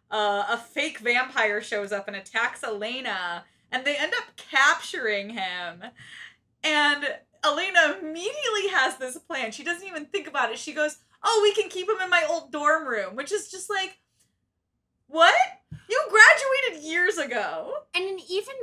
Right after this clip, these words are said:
Speaker 2: more confusing point to this is that there's cages downstairs.
Speaker 1: Yeah.
Speaker 2: How does
Speaker 1: What's
Speaker 2: how
Speaker 1: going
Speaker 2: does
Speaker 1: on
Speaker 2: she
Speaker 1: at
Speaker 2: s-,
Speaker 1: Dollcrest?
Speaker 2: how does she still have access to her
Speaker 1: Kinky.
Speaker 2: old dorm?
Speaker 1: Yeah, not, a lot of this wasn't explained. It was very confusing,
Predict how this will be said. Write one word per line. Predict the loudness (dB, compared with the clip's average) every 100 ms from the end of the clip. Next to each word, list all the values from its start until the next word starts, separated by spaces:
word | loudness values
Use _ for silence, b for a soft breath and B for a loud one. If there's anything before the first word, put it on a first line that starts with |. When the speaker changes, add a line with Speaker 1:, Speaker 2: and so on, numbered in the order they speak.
| -8
Speaker 2:
more | -6 -4 -4 -2 0 -2
confusing | -4 -12 -14 -14 -10 -8 -8 -8 -10
point | -12 -12 -12 -14
to | -12
this | -8 -8 -8
is | -8 -8
that | -12 -10
there's | -8 -8 -12
cages | -16 -8 -4 -2 -2 -6 -6
downstairs. | -6 -6 -8 -12 -10 -10 -8 -8 -10 -8 0
Speaker 1:
Yeah. | 6 8 8 6 4 0 -6 -8 _ _ _ -6
Speaker 2:
How | -2 0 -2
does | -6
Speaker 1:
What's | 2 4 4 6
Speaker 2:
how | 8 10
Speaker 1:
going |
Speaker 2:
does | 8 6 6
Speaker 1:
on | 6
Speaker 2:
she | 6
Speaker 1:
at |
Speaker 2:
s-, | 6
Speaker 1:
Dollcrest? | 6 4 2 4 6 4 2 -4 -2
Speaker 2:
how | 0
does | 0
she | -6
still | -4 -4
have | -4 -2
access | 0 2 0 -2
to | -6
her | -6
Speaker 1:
Kinky. | -4 -4 -4 -4 -6 -4
Speaker 2:
old | -2
dorm? | -2 -4 -8 -14 -18 -14
Speaker 1:
Yeah, | 0 4 4 4 0
not, | 0 2 4
a | 6
lot | 6 4
of | 2
this | 0 -2
wasn't | -2 -2 -4
explained. | -10 -6 -6 -6
It | -8
was | -6 -4
very | -4 -4
confusing, | -8 -12 -10 -8 -10